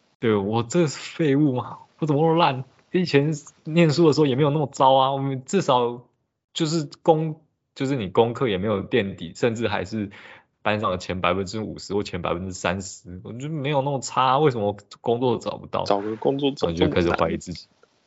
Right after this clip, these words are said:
Speaker 1: 对啊，然后后来，后来机缘就出现了。机缘是什么呢？就是我有个同学，我可以讲我前公司在哪里啊？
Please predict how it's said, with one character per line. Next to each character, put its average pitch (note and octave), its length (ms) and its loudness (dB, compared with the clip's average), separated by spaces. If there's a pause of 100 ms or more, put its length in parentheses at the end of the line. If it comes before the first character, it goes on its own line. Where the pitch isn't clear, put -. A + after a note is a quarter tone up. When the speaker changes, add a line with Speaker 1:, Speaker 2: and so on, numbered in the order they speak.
(760)
Speaker 1:
对 C#3 120 2
啊， F2 180 0 (500)
然 G2+ 140 2
后 G#2+ 120 0
后 A2+ 120 2
来， F2 380 0 (640)
后 A2+ 120 2
来 G2 60 2
机 A2+ 300 -6
缘 F#2 180 -2
就 F2 40 -8
出 F2+ 220 -12
现 - 220 -14
了。 G2 100 -20 (720)
机 C3 180 -2
缘 G2 200 2
是 G2+ 80 -8
什 G2+ 80 -4
么 F2 120 -6
呢？ F2+ 140 -12 (140)
就 C3 100 0
是 C3 140 2
我 G#2+ 180 4
有 G2 140 4
个 E2 480 -4
同 F2+ 200 -6
学， - 360 -12 (760)
我 G2 140 2
可 B2 100 6
以 B2 60 6
讲 F2+ 220 0
我 E2+ 100 -6
前 F2 160 -10
公 F#2+ 140 -6
司 F#2+ 100 -8
在 F2+ 60 -6
哪 D#2 100 -10
里 - 80 -18
啊？ - 100 -18